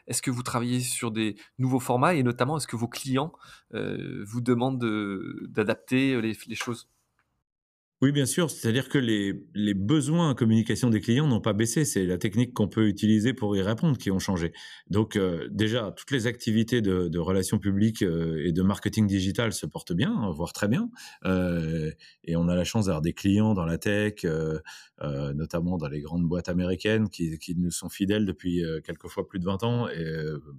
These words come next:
Speaker 2: sauf ceux qui n'existaient pas il y a vingt ans, mais bon, on en a des nouveaux qui se portent très bien, qui nous font confiance. Euh, et puis, toute la partie événementielle qui servait souvent à répondre à des besoins de communication interne,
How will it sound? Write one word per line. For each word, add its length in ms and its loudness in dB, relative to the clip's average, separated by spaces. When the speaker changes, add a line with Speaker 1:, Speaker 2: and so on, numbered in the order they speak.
Speaker 2:
sauf 240 -8
ceux 160 -6
qui 120 -6
n'existaient 340 -6
pas 120 -4
il 40 2
y 40 0
a 40 -2
vingt 180 -4
ans, 100 0
mais 200 -4
bon, 140 -12
on 120 0
en 120 4
a 80 2
des 120 2
nouveaux 320 2
qui 320 -2
se 120 -12
portent 200 -8
très 120 -4
bien, 300 0
qui 80 -2
nous 100 6
font 140 -2
confiance. 460 0
Euh, 720 0
et 120 2
puis, 280 0
toute 220 -6
la 80 0
partie 260 -2
événementielle 500 0
qui 120 -2
servait 260 2
souvent 520 2
à 20 -2
répondre 460 0
à 40 2
des 120 2
besoins 420 2
de 80 0
communication 640 2
interne, 720 2